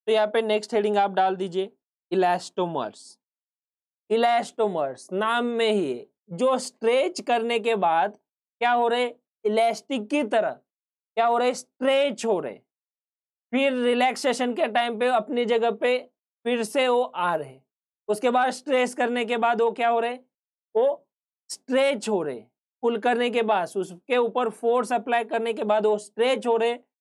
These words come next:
फिर अपनी जगह पे आ रहे। इसका मतलब उसे हम क्या कहेंगे? इलास्टोमर। आपने देखा होगा रबर, जो ट्यूब्स यूज करते हैं किसमें?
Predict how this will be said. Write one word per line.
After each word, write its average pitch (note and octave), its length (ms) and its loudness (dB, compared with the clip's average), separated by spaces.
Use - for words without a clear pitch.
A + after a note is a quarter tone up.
फिर C#4 160 2
अपनी B3+ 380 0
जगह G#3+ 240 2
पे G#3+ 160 2
आ G3+ 140 2
रहे। G3 180 0
इसका - 680 -6
मतलब G3 440 0
उसे F#3 220 -4
हम F#3 160 -4
क्या E3 180 0
कहेंगे? E3+ 380 -2
इलास्टोमर। G#3 720 0
आपने G3 280 -2
देखा F#3 260 -2
होगा F#3+ 260 0
रबर, F#3 400 0
जो A3 160 0
ट्यूब्स B3 540 0
यूज B3+ 280 0
करते A3+ 300 0
हैं B3 140 -2
किसमें? B3+ 580 -2